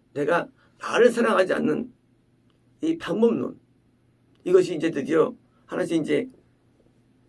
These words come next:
수행하면서 방법을 알게 됩니다. "아, 이게 주를 따르는 거구나." 하면서 이제 그것이 이제 체득됩니다. 그래서 주를 따를 때 양식이, 양식이 바뀝니다. 삶의 양식들이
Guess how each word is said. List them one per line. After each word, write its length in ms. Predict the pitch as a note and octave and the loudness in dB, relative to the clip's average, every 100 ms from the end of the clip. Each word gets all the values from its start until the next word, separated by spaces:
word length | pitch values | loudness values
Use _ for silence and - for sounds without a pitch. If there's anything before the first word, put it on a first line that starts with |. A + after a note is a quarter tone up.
| _ _ | _ _
수행하면서 960 | - - - B3+ A3+ D#3 C3 B2+ - - _ _ _ _ _ | -20 -20 -6 0 2 2 2 -2 -6 -10 _ _ _ _ _
방법을 320 | - D#3 D#3+ | -10 -6 -4
알게 280 | A2 - C3+ | -4 -4 -6
됩니다. 360 | G#2+ F2+ - - _ _ | -6 -10 -14 -20 _ _
"아, 260 | - - - | -20 -16 -10
이게 260 | C#3+ - - | -2 -2 -2
주를 180 | E3+ | -4
따르는 240 | E3 D#3+ D#3 | -4 0 0
거구나." 360 | D3+ D3 - - _ | 0 -2 -4 -10 _
하면서 280 | - G3+ F#3+ | -2 0 2
이제 340 | F3+ F#3+ - - | 2 0 -2 -6
그것이 240 | C#3+ C#3+ | -6 -6
이제 220 | D3+ - - - | -4 -4 -4 -2
체득됩니다. 640 | D4 D4+ - - - - - _ _ - | 0 0 0 -8 -8 -16 -20 _ _ -6
그래서 400 | D#3 C#3+ D#3 - _ - - | -2 2 0 0 _ -20 -20
주를 200 | - F#3 | -2 0
따를 280 | - C4+ B3+ | 2 2 4
때 280 | A#3 A3 - - _ _ _ _ - | 4 2 2 -8 _ _ _ _ -4
양식이, 400 | D3 E3 C#3+ - - | -2 -2 -4 -8 -4
양식이 300 | C#3+ D3 - | -4 -4 -10
바뀝니다. 420 | - - D3 D#3+ | -12 -12 -8 -8
삶의 240 | - - - | -6 -4 -4
양식들이 480 | - - _ - | -6 -14 _ -20